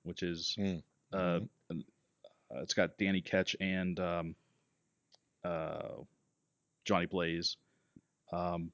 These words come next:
Speaker 1: but a-, a-, other than that, I think I've just been reading, like, first issues. Like,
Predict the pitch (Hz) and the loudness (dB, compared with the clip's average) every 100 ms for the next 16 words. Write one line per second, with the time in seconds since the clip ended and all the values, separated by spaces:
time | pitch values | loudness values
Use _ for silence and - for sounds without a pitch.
0 | - 104 - - 113 - 139 139 135 110 | -2 2 4 4 4 6 8 8 8 6
1 | - 143 139 - 139 120 113 113 107 98 | 2 -2 -2 -2 0 2 2 2 4 2
2 | - - 104 107 - 101 - 110 98 90 | -2 2 2 4 2 2 4 4 4 2